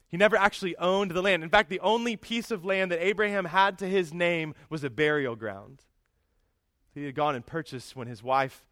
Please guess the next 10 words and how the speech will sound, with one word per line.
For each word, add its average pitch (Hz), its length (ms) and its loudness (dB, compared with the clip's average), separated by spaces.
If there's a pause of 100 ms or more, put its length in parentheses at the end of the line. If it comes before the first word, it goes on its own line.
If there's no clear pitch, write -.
(200)
passed - 340 -4
away. 113 440 -10 (1300)
He, 170 140 -10
he 156 240 -8
owned 170 160 -4
a 113 60 -12
cemetery. - 640 -12 (600)
That 139 80 -10
was 147 140 -10
it. 165 180 -2